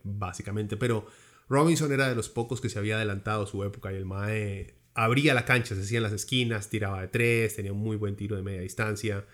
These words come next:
y se fue a los cincuenta y tres años. Eh, también muy joven, aún no se saben los detalles de su muerte, esperemos que no tenga nada <laughs> relacionado que ver con covid. Como les digo, no importa honestamente la razón por la cual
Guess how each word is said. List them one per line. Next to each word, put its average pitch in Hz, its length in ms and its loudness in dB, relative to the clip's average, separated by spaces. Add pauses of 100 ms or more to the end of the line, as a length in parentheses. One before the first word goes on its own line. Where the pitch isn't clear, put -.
(580)
y 107 580 2
se 117 160 0
fue 147 240 6
a 156 40 4
los 135 180 2
cincuenta 120 340 0
y 120 40 2
tres 135 220 2
años. 127 480 -2 (340)
Eh, - 40 -16 (520)
también 107 240 -6
muy 107 140 -2
joven, 110 280 0
aún 113 240 4
no 120 120 4
se 117 140 0
saben 117 520 2
los 101 160 -2
detalles 107 760 -2
de 95 100 -6
su 110 140 -6
muerte, 110 380 -2
esperemos 101 400 -6
que 107 100 -4
no 98 140 -4
tenga 101 220 -2
nada 95 220 -4
<laughs> 143 180 2
relacionado 104 580 0
que 101 80 -6
ver 98 160 -6
con 90 200 -10
covid. 104 340 -2 (800)
Como 160 120 0
les 185 60 4
digo, 127 160 6
no 113 80 4
importa 117 480 2
honestamente 101 480 -2
la 95 100 -2
razón 98 300 -6
por 101 120 -4
la 87 100 -6
cual 95 300 -4